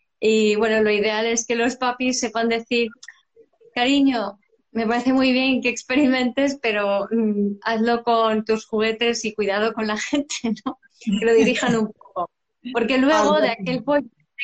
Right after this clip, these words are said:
Speaker 1: caldo y pasa lo que nos pasa.
Speaker 2: Así es, sí, es verdad, así es como,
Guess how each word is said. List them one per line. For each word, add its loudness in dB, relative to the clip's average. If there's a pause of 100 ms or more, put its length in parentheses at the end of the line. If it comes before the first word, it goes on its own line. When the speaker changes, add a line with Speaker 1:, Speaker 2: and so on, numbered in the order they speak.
(100)
Speaker 1:
caldo -6 (800)
y 0 (120)
pasa -2
lo 0
que -2
nos -4
pasa. -8 (920)
Speaker 2:
Así -10
es, -10
sí, -12
es -10
verdad, -8
así -6
es -6
como, -6